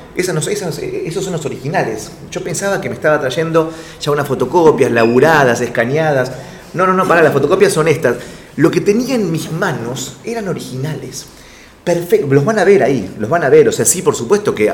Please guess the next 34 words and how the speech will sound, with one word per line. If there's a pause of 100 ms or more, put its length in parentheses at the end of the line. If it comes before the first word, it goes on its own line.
(160)
verán
manchas
y
lo
que
sea, (540)
pero (440)
nunca
he
visto
originales
tan
pulcros,
tan
perfectos,
tan
acabados.
Con
lo
cual, (500)
mi
gran
problema
con
el
libro,
eh,
no
estoy
diciendo
con
el
libro (300)
este,